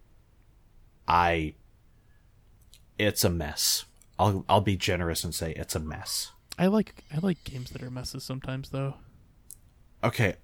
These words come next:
Speaker 1: I want you to summarize for me in the most basic plot. What is the plot of R E six?
Speaker 2: The president died.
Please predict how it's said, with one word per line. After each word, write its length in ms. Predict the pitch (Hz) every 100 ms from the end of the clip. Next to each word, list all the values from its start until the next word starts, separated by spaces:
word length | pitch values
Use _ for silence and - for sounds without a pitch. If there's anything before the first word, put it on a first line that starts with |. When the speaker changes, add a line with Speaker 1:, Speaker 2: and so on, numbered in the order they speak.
| -
Speaker 1:
I 80 | 98
want 260 | 123 139
you 140 | 107 107
to 140 | 101
summarize 680 | - 117 101 92 90 85 -
for 180 | -
me 260 | 85 85 82
in 160 | 92 92
the 140 | 92
most 280 | 90 87 - - _ -
basic 440 | 98 98 104 -
plot. 440 | - 90 85 - - - - -
What 280 | 87 98 127
is 140 | 120
the 80 | 120
plot 280 | - 110 101
of 100 | 92
R 160 | 85
E 40 | 85
six? 520 | - 76 - - - _ _ - - _ _ _ - - _ _ _ - - - - _ _ _ _ _ - - _ _ _ _
Speaker 2:
The 60 | -
president 640 | - 151 143 135 135 120
died. 440 | 120 110 110 110